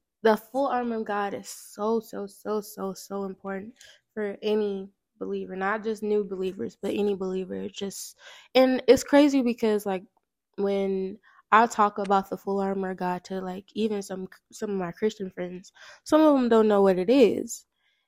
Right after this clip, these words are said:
And it is tucked away in the Bible, but, like, it's definitely important to talk about. So, um, yeah, I'm excited for this podcast.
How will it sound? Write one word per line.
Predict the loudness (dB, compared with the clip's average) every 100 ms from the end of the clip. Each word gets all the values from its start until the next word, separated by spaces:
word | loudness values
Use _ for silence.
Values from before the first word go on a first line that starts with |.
| _ -6
And | -2 -2 -2 -2 6
it | 6
is | 6 2 2
tucked | -2 0 2
away | 4 4 4
in | 0
the | 0
Bible, | 0 0 -4 -6
but, | -4 -6 -6
like, | -8 -8
it's | -4
definitely | -4 -2 -6
important | -4 -6 -6 -8 -18
to | -10
talk | -8 -6
about. | -6 -4 -6
So, | -12 -12 -12 _ -20 -20 -20 _
um, | 4 6 6 4 4
yeah, | 4 2 2
I'm | 0
excited | -4 -6 -6
for | -10
this | -16 -12
podcast. | -16 -14 -20 -20